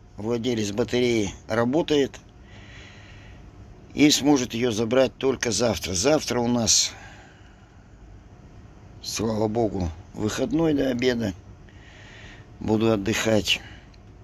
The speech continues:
И после обеда мы ее отдадим, поэтому время есть.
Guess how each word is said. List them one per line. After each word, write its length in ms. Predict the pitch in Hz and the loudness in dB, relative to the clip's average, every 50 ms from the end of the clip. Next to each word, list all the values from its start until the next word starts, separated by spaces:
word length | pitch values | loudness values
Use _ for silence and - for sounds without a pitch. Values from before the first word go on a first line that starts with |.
| - - - - - - - - - - - - - - - | -20 -20 -20 -20 -20 -20 -20 -20 -20 -20 -20 -20 -16 -12 -8
И 200 | - 110 123 127 | -6 -4 -4 -4
после 440 | 123 - - 117 - - - 110 113 | -4 -2 0 0 0 2 2 2 2
обеда 360 | 113 98 123 123 117 113 107 | 2 2 2 2 2 2 2
мы 160 | 104 110 117 | 2 2 2
ее 280 | 113 110 113 113 113 113 | 2 2 2 2 2 0
отдадим, 420 | 107 104 131 135 143 170 165 139 | 2 2 0 2 2 2 2 2
поэтому 400 | - 127 131 127 - 123 127 131 | 4 2 2 2 2 0 0 2
время 320 | 123 131 139 139 139 139 143 | 2 4 4 6 6 6 6
есть. 500 | 151 160 156 135 104 - - - - | 6 6 6 6 4 2 -2 -4 -8